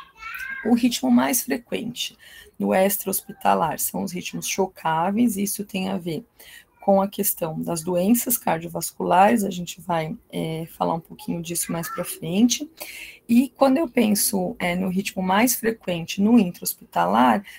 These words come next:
são a questão, a questão da ativ-, atividade elétrica sem pulso, né, que é aqui,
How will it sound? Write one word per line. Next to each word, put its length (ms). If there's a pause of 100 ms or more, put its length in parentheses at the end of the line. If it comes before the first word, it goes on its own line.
(100)
são 500
a 160
questão, 440
a 160
questão 380
da 140
ativ-, 520
atividade 500
elétrica 340
sem 300
pulso, 460
né, 200
que 140
é 60
aqui, 280